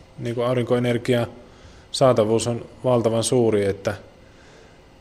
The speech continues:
että muun muassa maalämpö, niin sehän on aurinkoenergiasta olevaa,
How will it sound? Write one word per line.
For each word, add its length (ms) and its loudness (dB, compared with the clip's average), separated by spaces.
että 120 -16
muun 160 -2
muassa 220 -2
maalämpö, 480 2
niin 140 -2
sehän 280 0
on 180 -8
aurinkoenergiasta 1600 -4
olevaa, 480 -4